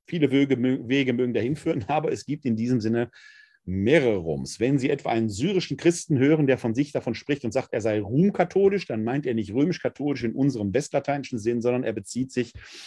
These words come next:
dann auf den byzantinischen Ritus. Das sei nur am Rande erwähnt. Für uns interessant, das Konzil von Konstantinopel stand unter einem besonderen Stern,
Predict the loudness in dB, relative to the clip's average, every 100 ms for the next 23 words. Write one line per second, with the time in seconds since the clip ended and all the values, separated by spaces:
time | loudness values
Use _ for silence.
0 | -18 -6 0 2 2 0 -2 -2 -4 -2
1 | -4 -4 -4 -4 -6 -8 -4 -2 0 -2
2 | -4 -6 -6 -8 -8 -12 -14 -20 -20 _
3 | -20 -20 -6 4 6 6 4 2 0 2
4 | 4 2 -2 _ _ _ _ _ _ 0
5 | 2 2 0 0 4 4 6 2 2 0
6 | -2 -2 -4 -2 0 0 2 0 -2 -14
7 | -20 -18 0 4 4 4 2 2 2 4
8 | 4 2 -2 2 4 4 2 -2 -6 -4
9 | 0 2 2